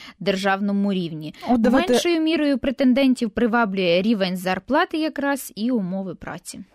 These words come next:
Speaker 2: От про офіційне працевлаштування, про пенсії, таке інше.
Speaker 1: Мгм.
Speaker 2: В-, а ви не робили з-, заміри, хто відповідав, люди якого віку?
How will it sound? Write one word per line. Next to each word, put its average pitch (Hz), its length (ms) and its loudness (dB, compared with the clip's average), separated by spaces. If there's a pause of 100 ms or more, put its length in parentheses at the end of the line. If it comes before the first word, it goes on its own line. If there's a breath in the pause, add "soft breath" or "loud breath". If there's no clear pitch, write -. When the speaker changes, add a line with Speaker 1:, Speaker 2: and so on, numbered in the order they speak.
(200)
Speaker 2:
От 226 340 0
про 233 220 2
офіційне 220 1200 4
працевлаштування, 214 1120 2
про 208 200 0
пенсії, 277 580 2
таке 233 300 2
інше. 175 360 2
Speaker 1:
Мгм. 208 120 -2
Speaker 2:
В-, - 120 -2
а 202 140 4
ви 226 180 2
не 269 280 4
робили 370 320 4
з-, 233 260 2
заміри, 226 440 4
хто - 220 0
відповідав, 226 560 2
люди 214 280 2
якого 208 480 2
віку? 143 480 -4